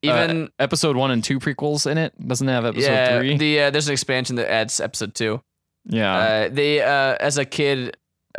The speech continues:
Speaker 1: my brother and I would always play against the Gungans, and so we could,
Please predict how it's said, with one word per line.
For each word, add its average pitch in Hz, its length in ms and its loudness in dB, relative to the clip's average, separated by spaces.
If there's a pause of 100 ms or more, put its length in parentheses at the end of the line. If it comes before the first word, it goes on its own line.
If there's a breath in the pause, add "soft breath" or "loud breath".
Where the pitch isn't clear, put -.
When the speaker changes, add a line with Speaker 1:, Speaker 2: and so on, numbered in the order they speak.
(120)
Speaker 1:
my 127 160 -2
brother 120 260 0
and 117 80 0
I 117 140 0
would 113 160 -2
always 110 380 0
play 107 280 -2
against 110 280 -4
the 113 80 -6
Gungans, 107 640 -4
and 104 280 -6
so 104 140 -4
we 107 100 -4
could, 104 220 -10